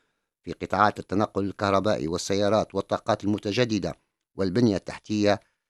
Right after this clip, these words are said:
نجاح هذه المبادرة. مدينة مراكش تعيش اعتباراً من اليوم على إيقاع الحدث الأكبر والأكثر تأثيراً في مجال التكنولوجيا والشركات الناشئة في إفريقيا، معرض جيتكس إفريقيا ألفين وأربعة وعشرين الذي تنظمه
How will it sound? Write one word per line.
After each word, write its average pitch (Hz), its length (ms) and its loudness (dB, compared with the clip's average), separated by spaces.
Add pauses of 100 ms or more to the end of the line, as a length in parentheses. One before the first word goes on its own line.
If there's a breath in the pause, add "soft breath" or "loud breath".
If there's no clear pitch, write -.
(340)
نجاح 98 400 0
هذه 82 460 -2
المبادرة. 85 560 -2 (220 soft breath)
مدينة 180 360 4
مراكش 139 640 2 (120)
تعيش 113 300 0
اعتباراً 117 440 2
من 107 180 4
اليوم 110 280 4
على 98 180 2
إيقاع 101 360 0
الحدث 110 400 -4
الأكبر - 360 -2
والأكثر - 440 -2
تأثيراً 180 420 -2
في 170 140 0
مجال 135 320 2
التكنولوجيا 143 640 -2
والشركات 98 560 -4
الناشئة 90 480 -2
في 85 180 -6
إفريقيا، 87 400 -6
معرض 90 440 2
جيتكس 101 520 -4
إفريقيا 92 460 -4 (520 soft breath)
ألفين 127 280 2
وأربعة 117 360 4
وعشرين 123 460 4
الذي 123 160 0
تنظمه 139 680 4